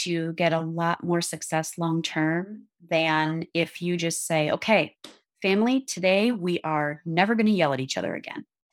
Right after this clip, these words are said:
Well, that's a really amazing goal. I don't know that it's a realistic goal,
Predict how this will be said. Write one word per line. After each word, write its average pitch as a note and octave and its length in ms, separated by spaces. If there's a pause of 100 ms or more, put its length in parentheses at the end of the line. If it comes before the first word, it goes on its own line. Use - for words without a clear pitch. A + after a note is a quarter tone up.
(440)
Well, F3 160
that's C#4 420
a G3+ 220
really A#3 320
amazing F3+ 480
goal. D#3 480
I F3+ 160
don't F#3 160
know D#3+ 140
that D3+ 120
it's C3+ 160
a D#3 60
realistic D3 760
goal, - 440